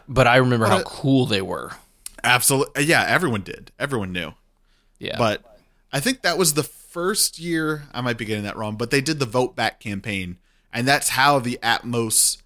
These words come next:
Speaker 2: Elephant Print Air Max one ended up coming back, is 'cause they had a
Speaker 1: Mm.
Speaker 2: contest and they let everyone vote, "What's one silhouette you wanna see us bring back?" And the people decided on that one. Boy,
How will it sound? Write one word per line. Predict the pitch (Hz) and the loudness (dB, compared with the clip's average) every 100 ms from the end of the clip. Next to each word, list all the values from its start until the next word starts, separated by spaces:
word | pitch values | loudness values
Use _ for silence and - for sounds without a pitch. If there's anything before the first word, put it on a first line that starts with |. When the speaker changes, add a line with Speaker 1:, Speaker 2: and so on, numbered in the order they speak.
| _ _ _ - | _ _ _ -6
Speaker 2:
Elephant | 123 135 135 113 | 0 0 -2 -8
Print | 127 117 | -6 -6
Air | 107 113 | -4 -4
Max | 107 107 120 | -4 -4 -4
one | 110 107 | -6 -6
ended | 110 107 104 | -8 -6 -6
up | 98 | -6
coming | - 104 95 | -8 -8 -2
back, | 127 120 - | 0 0 -2
is | 98 | -8
'cause | - 101 | -6 -6
they | 98 | -6
had | 95 104 | -2 0
a | 123 | 0
Speaker 1:
Mm. | 113 | 0
Speaker 2:
contest | 107 101 98 - | -2 -4 -6 -8
and | 101 | -8
they | 98 | -6
let | 104 | -4
everyone | 107 107 107 101 | -4 -4 -4 -4
vote, | 101 101 - _ _ _ | -6 -6 -10 _ _ _
"What's | 135 135 | -6 -4
one | 143 135 | -2 0
silhouette | 160 147 107 101 | 2 2 0 -2
you | 107 | -4
wanna | 110 110 | -4 -2
see | 120 | -4
us | 110 | -6
bring | 123 113 | -8 -6
back?" | 123 120 95 | -4 -4 -4
And | 92 90 | -10 -12
the | 95 | -8
people | 120 110 | -8 -6
decided | 101 104 110 104 | -8 -8 -6 -6
on | 101 98 | -6 -6
that | 104 92 | -6 -8
one. | 95 90 _ _ _ _ _ _ | -10 -12 _ _ _ _ _ _
Boy, | 120 170 190 185 165 | -4 0 2 0 -2